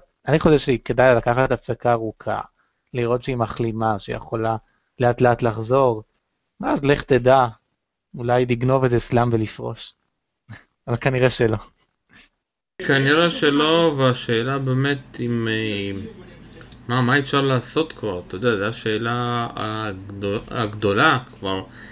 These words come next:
Speaker 2: היא, היא מנסה, יש לה את הצוות, אפשר להגיד, הכי טוב, ועדיין היא לא מצליחה כלום.
Speaker 1: יכול להיות שאין מה לעשות. כמו, לא יודע,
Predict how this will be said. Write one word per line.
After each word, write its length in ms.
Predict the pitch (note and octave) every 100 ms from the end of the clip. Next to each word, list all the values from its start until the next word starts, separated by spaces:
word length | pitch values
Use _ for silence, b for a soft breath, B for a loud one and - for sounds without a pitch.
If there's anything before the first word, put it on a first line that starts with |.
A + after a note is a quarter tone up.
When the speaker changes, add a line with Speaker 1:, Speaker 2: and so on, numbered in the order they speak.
| B B B B - -
Speaker 2:
היא, 140 | - -
היא 100 | A#2
מנסה, 480 | A2+ A2+ G#2 D#3 C#3
יש 160 | B2+
לה 60 | B2
את 80 | B2
הצוות, 460 | - C3+ C3 C3
אפשר 200 | B2 C3
להגיד, 340 | B2+ B2+ C3 -
הכי 380 | - - D3+ C3+
טוב, 440 | - C3 D3+ - - B B B -
ועדיין 360 | G#2 G#2+ B2+
היא 80 | B2+
לא 120 | A2+
מצליחה 400 | A2+ G#2+ G#2 -
כלום. 240 | - - F2+ - - - - - _ _ _ _ _ _ -
Speaker 1:
יכול 180 | -
להיות 180 | G3 B2+
שאין 200 | C3+ A2+
מה 100 | A#2+
לעשות. 600 | B2+ C3 - B2+ A2 - - - _ _ _ _ _ _ _ -
כמו, 440 | B2 B2+ B2 B2 C3 F3+
לא 120 | C3
יודע, 240 | B2+ A2